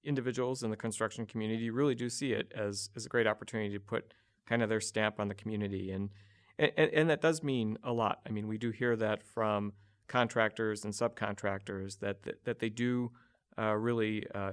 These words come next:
enjoy working on some of these community projects because they can really see, i-, i-, in this case, you know, uh, the, all of the construction workers that work on this project will be able to enjoy the public market, visit the public market.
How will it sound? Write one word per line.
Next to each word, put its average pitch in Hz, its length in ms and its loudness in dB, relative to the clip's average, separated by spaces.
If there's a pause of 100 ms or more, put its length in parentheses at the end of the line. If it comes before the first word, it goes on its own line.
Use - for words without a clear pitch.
enjoy 110 400 2
working 104 400 0
on 95 100 -2
some 107 160 -6
of 101 60 -4
these 98 120 -6
community 98 360 -4
projects 98 500 -4
because 104 300 -8
they 104 120 -2
can 104 160 -6
really 104 280 0
see, 117 420 -2 (460)
i-, 131 60 0
i-, - 260 -6
in 147 100 4
this 147 180 4
case, - 440 0
you 117 80 -2
know, 107 240 0 (280)
uh, 107 220 -4 (460)
the, 113 420 -2 (320)
all 127 480 6 (400)
of 110 400 0
the 113 140 2
construction 117 500 -2
workers 107 380 -2
that - 120 -6
work 107 200 -6
on 107 80 0
this 110 100 -4
project 110 480 0
will 117 220 2
be 110 180 0
able 113 240 0
to 117 340 -4 (240)
enjoy 113 380 4
the 117 80 0
public 117 340 0
market, 110 320 0
visit 113 300 -2
the 117 80 -8
public 117 340 -2
market. 110 440 -4